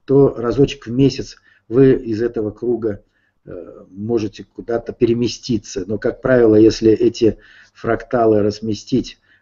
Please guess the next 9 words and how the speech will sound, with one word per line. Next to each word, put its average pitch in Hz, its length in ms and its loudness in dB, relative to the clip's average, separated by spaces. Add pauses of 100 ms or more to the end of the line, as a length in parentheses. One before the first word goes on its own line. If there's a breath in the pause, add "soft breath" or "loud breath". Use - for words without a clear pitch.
вдоль 110 480 0
железнодорожных, 107 880 -2
э, 101 360 -10
сетей, 156 400 2
как 110 220 -8
у 110 40 -4
нас 107 240 -6
в 113 40 -10
России, 101 520 -6